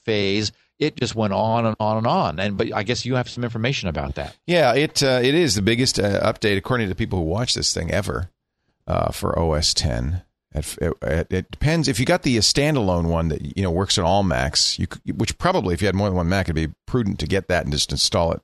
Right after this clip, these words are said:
Speaker 2: locally. That was over seven hundred megabytes.
Speaker 1: Ooh-hoo.
Speaker 2: And then the almost five hundred megabytes for the download that's specific to your machine. That would, that would vary.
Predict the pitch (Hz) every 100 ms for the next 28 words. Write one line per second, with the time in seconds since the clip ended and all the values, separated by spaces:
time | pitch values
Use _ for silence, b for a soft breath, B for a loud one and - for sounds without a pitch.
0 | _ 82 87 95 67 62 - b b b
1 | b - 120 110 92 80 - 104 110 80
2 | 117 92 52 50 - - - - - -
3 | 95 - 92 85 85 87 90 87 101 101
4 | - 90 90 82 73 71 71 69 - -
5 | 69 65 65 60 78 87 78 65 65 67
6 | - - 78 101 82 78 80 69 67 67
7 | - 65 64 62 - 65 - - - 73
8 | 67 69 67